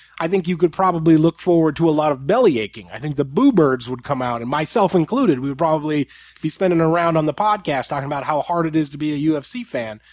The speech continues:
these days when they're just stacking events so deep. Uh, I'm not hearing that this week, and frankly, I'm not really feeling that way either, uh, which surprises the hell out of myself, if nothing else.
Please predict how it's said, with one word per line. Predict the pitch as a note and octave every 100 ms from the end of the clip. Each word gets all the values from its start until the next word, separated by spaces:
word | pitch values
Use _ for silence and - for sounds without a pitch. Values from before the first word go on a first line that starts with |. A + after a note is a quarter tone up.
| _ -
these | D3 B2+
days | C3+ B2+ B2
when | C3
they're | B2+
just | C#3 - -
stacking | - E3+ D#3 C#3+
events | C3 E3 -
so | D#3+ C3+
deep. | B2+ E3+ C3+ _ - _
Uh, | C#3+ D3 -
I'm | G#3+
not | G4 E4+
hearing | A3+ F#4 B3+
that | B2+ G2+ - -
this | E3 D3+ D3
week, | C#3+ A2+
and | B2 B2+
frankly, | A#3 C#4 A3
I'm | A3
not | C4 D#3
really | F#3+ E3
feeling | - - C#4+ G3 C3+
that | B2 A2+
way | C3+ B2
either, | B2 B3 D#3 G#2+ - - -
uh, | B2 A2
which | C3 - -
surprises | - - - G#3 E3 B2
the | A#2+
hell | - A3+
out | C3+
of | A2+
myself, | A2 - D#4 C3+ -
if | A#2+
nothing | E3 C#3 B2+
else. | F#3 D3+